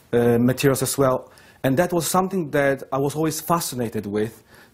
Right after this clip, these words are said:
to understand really how things work, um,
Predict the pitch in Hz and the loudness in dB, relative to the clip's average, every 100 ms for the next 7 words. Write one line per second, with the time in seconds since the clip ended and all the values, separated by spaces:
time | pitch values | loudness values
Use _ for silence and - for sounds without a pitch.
0 | - 131 135 131 - 139 - 131 156 165 | 2 2 4 2 2 0 0 0 2 2
1 | 139 160 185 - 180 156 - 139 135 117 | 0 0 0 0 2 2 2 2 2 4
2 | 98 98 - - - - - 113 113 113 | 0 -4 -14 -18 -20 -20 -6 0 4 4
3 | 113 | 2